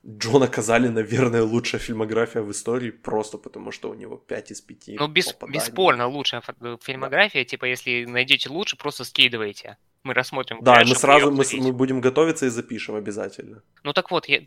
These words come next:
Speaker 2: я тебя пытался прервать, не получилось. Возможно,
Speaker 1: Давай.
Speaker 2: если бы он пр-, прожил побо-, по большую жизнь и, ну, соответственно, счастливую, э, в щ-, в "Счастливый брак" вступил и с Мэрил Стрип, возможно, она не была бы такой актрисой, такого ранга,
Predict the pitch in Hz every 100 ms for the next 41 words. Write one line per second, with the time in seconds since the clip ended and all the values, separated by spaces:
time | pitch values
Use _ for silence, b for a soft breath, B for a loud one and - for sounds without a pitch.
0 | - 143 139 147 143 - 143 - 147 -
1 | - 135 190 196 127 120 127 - 117 113
2 | - - B B 123 123 208 185 143 147
3 | 135 131 - - 147 147 131 - 123 135
4 | - - 123 _ 131 135 135 - 127 127
5 | 208 226 233 _ _ _ _ _ _ _
6 | _ _ 131 120 117 113 113 _ - 131
7 | 117 123 131 123 120 117 131 135 117 110
8 | 110 _ _ _ - - 127 120 - -
9 | 131 - - 127 123 127 - - 120 120
10 | 120 120 113 117 - - 202 127 131 165
11 | 135 127 127 123 131 131 123 - 113 120
12 | 113 - 190 214 113 110 - - 131 117
13 | 120 120 107 104